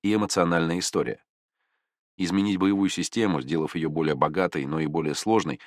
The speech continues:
утроив количество возможных комбинаций, не уверен.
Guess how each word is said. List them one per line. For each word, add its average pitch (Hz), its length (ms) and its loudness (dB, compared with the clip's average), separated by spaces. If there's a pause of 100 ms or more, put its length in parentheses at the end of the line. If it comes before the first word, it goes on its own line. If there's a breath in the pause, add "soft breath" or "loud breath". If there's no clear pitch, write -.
утроив 95 440 4
количество 85 440 -2
возможных 82 500 2
комбинаций, 90 580 -2 (200)
не 87 140 0
уверен. 71 400 -2